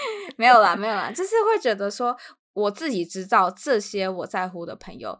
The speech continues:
然后可能他可能就真的是一只手指头就数-，数-，数得出来的这些朋友，还是跟我很紧紧相-，相依就好。那其他的朋友呢，就可能就真的是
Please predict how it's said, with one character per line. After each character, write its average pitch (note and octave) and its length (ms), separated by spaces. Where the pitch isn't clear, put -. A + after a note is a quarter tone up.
然 E3+ 140
后 F#3+ 160
可 F#3+ 140
能 E3+ 160
他 G#3+ 160
可 A3+ 100
能 E3+ 100
就 G3 100
真 G3+ 180
的 F3+ 40
是 F#3 240
一 A3+ 160
只 F#3 180
手 F3 160
指 - 100
头 C3 140
就 F3+ 100
数-， F#3+ 220
数-， G2+ 220
数 - 180
得 E3 80
出 F#3 160
来 F3 100
的 - 120
这 A3+ 160
些 G3+ 180
朋 F#3 240
友， - 220
还 F#3 160
是 G#3+ 120
跟 F#3 300
我 E3+ 160
很 - 380
紧 F#3+ 200
紧 E3+ 240
相-， F3 460
相 E3+ 260
依 E3 200
就 - 180
好。 - 220
那 B3+ 100
其 G3+ 180
他 F#3+ 200
的 F3+ 80
朋 F3+ 120
友 E3 160
呢， C#3 160
就 G3 200
可 F#3 120
能 E3 120
就 F#3+ 100
真 F#3 180
的 F3 60
是 F#3 240